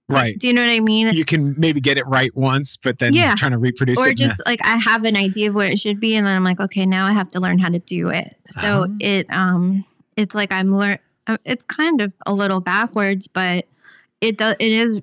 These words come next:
Speaker 2: it is related to what you're saying of teach a kid a song that they wanna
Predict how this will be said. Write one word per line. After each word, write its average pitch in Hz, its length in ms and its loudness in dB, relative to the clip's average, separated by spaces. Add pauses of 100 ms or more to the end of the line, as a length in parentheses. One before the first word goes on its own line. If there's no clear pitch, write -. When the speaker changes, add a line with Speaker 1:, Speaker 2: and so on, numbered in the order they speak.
(140)
Speaker 2:
it 226 140 -2
is 226 140 0
related 202 360 0
to - 100 -8
what 202 140 -2
you're 196 100 -2
saying 226 560 0
of 196 240 -4 (1000)
teach 247 240 -4
a 262 60 -8
kid 247 200 -2
a 226 80 0
song 311 320 -2
that 233 140 -2
they 226 140 -2
wanna 214 360 0